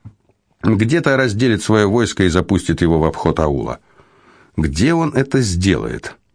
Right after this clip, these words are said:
«Да где угодно, и это плохо». «Слушайте, Пал Палыч, а воздушную разведку лесного массива провести нельзя?» «Чтобы спугнуть Змеелова?» «Да нет, провести так, чтобы не спугнуть».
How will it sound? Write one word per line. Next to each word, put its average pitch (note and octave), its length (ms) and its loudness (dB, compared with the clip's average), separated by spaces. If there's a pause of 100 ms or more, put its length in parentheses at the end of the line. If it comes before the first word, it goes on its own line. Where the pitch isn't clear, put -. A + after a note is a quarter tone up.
(460)
«Да F#2 380 2
где E2 260 0
угодно, D#2+ 640 0
и D2+ 100 2
это D2+ 200 0
плохо». E2 480 -2 (800)
«Слушайте, - 600 -2
Пал F#2 200 2
Палыч, A#1+ 500 -4
а D2 140 -4
воздушную D3+ 560 0
разведку E3 460 0
лесного D#3+ 380 0
массива D3+ 420 0
провести D#2+ 440 0
нельзя?» F#2 480 2 (720)
«Чтобы F2+ 400 0
спугнуть F2+ 600 0
Змеелова?» E2 760 0
«Да G#2 400 -2
нет, A#2+ 500 0
провести F#2+ 460 0
так, D3 260 -4
чтобы D3+ 300 0
не D3+ 140 2
спугнуть». D#3+ 640 -2